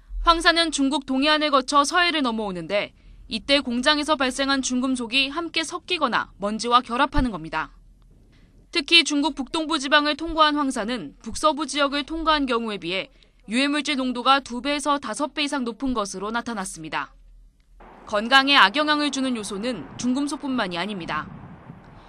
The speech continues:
황사가 올 때 한반도 상공에는 최대 팔만 육천 톤의 미세먼지가 뿌려집니다. 그런데 황사 속에 크기가 이점오 마이크로미터 이하의 초미세먼지의 농도가 증가하고 있습니다.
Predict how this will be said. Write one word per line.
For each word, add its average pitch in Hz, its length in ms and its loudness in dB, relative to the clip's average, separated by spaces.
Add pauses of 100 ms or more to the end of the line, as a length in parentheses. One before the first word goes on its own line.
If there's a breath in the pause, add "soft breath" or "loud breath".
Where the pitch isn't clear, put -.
(360 loud breath)
황사가 330 380 6
올 302 140 4
때 302 180 4
한반도 320 420 0
상공에는 285 720 -2
최대 311 280 -2
팔만 349 480 0
육천 302 320 -2
톤의 285 300 0
미세먼지가 233 720 -2
뿌려집니다. 165 600 -4 (1200)
그런데 240 260 0
황사 311 380 2
속에 226 480 -2 (100)
크기가 320 400 2
이점오 277 460 0
마이크로미터 262 760 0
이하의 214 480 0
초미세먼지의 330 760 -2
농도가 208 440 -4
증가하고 247 540 0
있습니다. 160 500 -4